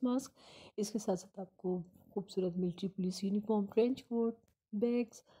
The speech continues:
बहुत ही खूबसूरत wrist watch और बेहद खूबसूरत और stylish आपको इसमें gloves, pants, biker pants,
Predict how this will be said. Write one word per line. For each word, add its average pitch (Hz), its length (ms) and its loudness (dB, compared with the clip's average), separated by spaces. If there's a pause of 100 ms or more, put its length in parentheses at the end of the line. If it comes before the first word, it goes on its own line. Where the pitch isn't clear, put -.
(320)
बहुत 247 300 2
ही 262 60 2
खूबसूरत 202 400 -2
wrist 196 300 4
watch 202 320 4
और 170 120 4
बेहद 190 440 -2
खूबसूरत 190 460 -4
और 180 60 0
stylish 175 480 -2
आपको - 240 -4
इसमें 180 320 -8
gloves, 208 580 -2 (140)
pants, 214 500 0 (760)
biker 185 320 0
pants, 226 340 -2